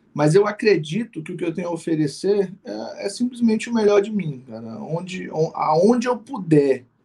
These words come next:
aonde eu puder, que é o que eu faço hoje, né? Aonde eu puder ajudar, de certa maneira. Não financeiramente, porque a gente, infelizmente, né? Mas quando pode também, não sei, não seja problema. Mas eu acho que, assim,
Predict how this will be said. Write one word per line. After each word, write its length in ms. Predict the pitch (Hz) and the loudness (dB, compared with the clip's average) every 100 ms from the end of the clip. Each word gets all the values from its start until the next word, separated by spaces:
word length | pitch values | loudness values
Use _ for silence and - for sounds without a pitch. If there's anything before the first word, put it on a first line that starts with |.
| _ | _
aonde 320 | - 131 170 180 | -12 -8 -2 -2
eu 100 | 180 | -2
puder, 460 | 202 151 139 120 _ _ _ _ | -2 2 2 0 _ _ _ _
que 80 | 156 | 2
é 60 | |
o 60 | 156 | 2
que 100 | 160 | 2
eu 80 | 165 | -2
faço 440 | - 165 156 190 | 0 -2 -2 2
hoje, 560 | 160 165 175 139 120 113 _ _ _ _ _ _ - | 4 6 6 2 -2 -14 _ _ _ _ _ _ -12
né? 760 | 127 151 156 135 117 110 123 - - - 104 | -4 -2 0 0 -2 -6 -8 -14 -20 -20 -6
Aonde 380 | 135 156 208 233 | 2 4 6 4
eu 80 | |
puder 400 | - 254 180 165 | 2 -2 4 6
ajudar, 800 | 151 139 180 165 147 135 131 143 _ _ | 6 4 0 -2 2 2 2 -2 _ _
de 100 | 131 | -20
certa 320 | - 135 135 | -8 -6 -6
maneira. 260 | 147 147 - _ _ | -6 -6 -8 _ _
Não 160 | - 339 | -8 -4
financeiramente, 640 | 320 254 233 233 226 220 | -2 0 2 2 4 2
porque 160 | - 247 | 0 2
a 160 | 214 | 4
gente, 240 | 214 202 226 | 4 0 0
infelizmente, 800 | 226 233 233 190 165 196 233 180 | 0 0 0 -2 0 0 0 -2
né? 240 | 165 226 - _ _ _ - | -2 -4 -6 _ _ _ -4
Mas 160 | 156 | -2
quando 280 | - 254 254 | 2 2 4
pode 280 | 233 226 220 | 4 4 4
também, 360 | 208 196 220 254 254 247 233 | 2 4 2 -2 -6 -6 -4
não 140 | 220 202 | -2 -2
sei, 200 | 208 208 | 0 0
não 100 | 196 | 0
seja 260 | 208 226 | 0 -2
problema. 320 | 247 214 156 - _ _ _ _ _ | -2 -4 -6 -10 _ _ _ _ _
Mas 220 | 175 190 | -4 0
eu 80 | 214 | 2
acho 160 | 226 - | 0 -2
que, 80 | |
assim, 420 | 311 - 233 160 | -4 -2 -2 -2